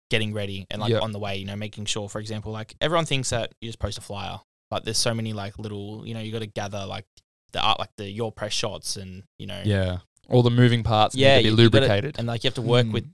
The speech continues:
Speaker 1: you know, make sure all the artists and, you know, posting, make sure all, like, you know, your advertising's
Speaker 3: Mm.
Speaker 1: happening and, you know,
Speaker 2: Yeah.
Speaker 1: basically just work with the team you have and make sure everyone's, you know, doing what needs to be done on the lead up.
Speaker 2: Yeah.
Speaker 1: Which, you know, it's just, there's so much to do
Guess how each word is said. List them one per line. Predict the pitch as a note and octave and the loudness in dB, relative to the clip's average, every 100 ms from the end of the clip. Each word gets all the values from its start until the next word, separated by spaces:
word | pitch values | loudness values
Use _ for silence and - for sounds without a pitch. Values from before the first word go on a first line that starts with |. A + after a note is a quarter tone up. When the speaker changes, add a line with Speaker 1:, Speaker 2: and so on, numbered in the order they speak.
| - | -12
Speaker 1:
you | A2+ | -8
know, | A2 | -6
make | A2+ | -6
sure | A#2 | -6
all | A2 | -4
the | F#2+ | -2
artists | G#2 G#2+ G#2+ - - - | -2 -2 -4 -8 -10 -12
and, | G2+ | -12
you | |
know, | G#2 - | -14 -10
posting, | A2 A2 G#2+ G2+ | -8 -8 -8 -8
make | G#2 | -8
sure | - G2+ | -8 -8
all, | G2 | -10
like, | G2 F#2+ | -10 -8
you | G2+ | -8
know, | |
your | G2+ - | -8 -6
advertising's | A2 A2 A2 G#2+ G#2+ G#2 G#2+ | -6 -6 -8 -8 -8 -10 -6
Speaker 3:
Mm. | A#2 | 0
Speaker 1:
happening | A#2 G#2+ G2 F#2+ | 0 0 -2 -6
and, | F#2+ | -12
you | |
know, | G2 F#2+ - | -10 -12 -4
Speaker 2:
Yeah. | B2 A2 - | 4 4 4
Speaker 1:
basically | D3+ F3+ D#3 | 0 0 -2
just | D3+ - | -4 -6
work | A#2+ B2+ - | -2 -2 -4
with | A2+ - _ | -12 -12 _
the | - | -14
team | - A2+ | -8 -6
you | A2 | -6
have | G2+ G#2+ G#2+ | -4 -4 -6
and | G#2 | -8
make | G#2 G#2+ | -8 -6
sure | G#2 | -6
everyone's, | G#2+ G#2+ G#2 G#2+ | -6 -8 -10 -12
you | G2+ | -14
know, | F#2+ G#2 - - _ - - _ | -14 -16 -18 -20 _ -20 -20 _
doing | A#2+ A2+ G#2+ G#2 _ _ _ - | -4 -4 -4 -8 _ _ _ -8
what | G#2 | -6
needs | G#2 | -6
to | - | -6
be | G2+ | -4
done | G#2+ G2+ G#2+ - | -4 -4 -10 -10
on | |
the | G#2+ | -10
lead | G2+ B2 | -6 0
up. | F3+ - _ | 0 -2 _
Speaker 2:
Yeah. | B2+ A2+ - - | 4 6 4 -8
Speaker 1:
Which, | - E3 - | -14 -10 -10
you | |
know, | F#2+ | -10
it's | F#2 - | -10 -10
just, | F#2+ - _ _ | -10 -14 _ _
there's | G#2 | -2
so | - A2+ | 0 0
much | A2 F#2+ - - | 0 -6 -8 -8
to | F#2+ | -12
do | F#2+ F#2+ | -12 -14